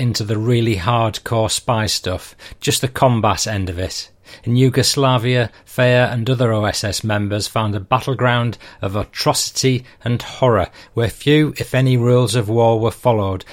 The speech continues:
as rival groups of resistance fighters fought each other as well as the occupying German army. "They told us from the start, 'There's no prisoners. You get caught, you're dead,'" Feyer said.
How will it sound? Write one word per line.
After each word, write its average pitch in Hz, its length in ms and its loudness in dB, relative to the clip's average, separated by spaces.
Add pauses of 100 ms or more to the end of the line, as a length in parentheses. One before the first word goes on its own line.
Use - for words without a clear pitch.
(140)
as 101 180 -4
rival 127 440 2
groups 131 420 0
of 104 140 -6
resistance 107 600 -2
fighters 95 560 -4 (220)
fought 131 380 2
each - 280 -2
other 131 360 2 (180)
as 98 160 -4
well 117 240 0
as 104 120 -2
the 107 140 -2
occupying 110 840 -2
German 107 420 -2
army. 90 460 -6 (880)
"They 113 120 -2
told 139 360 2
us 131 100 2
from 131 220 -2
the 120 80 0
start, 110 640 0 (180)
'There's 104 200 -4
no 120 420 2
prisoners. 95 640 -4 (280)
You 123 180 2
get 127 260 0
caught, 127 400 4 (180)
you're 107 200 -2
dead,'" 98 380 -2 (300)
Feyer 92 320 -4
said. - 380 -6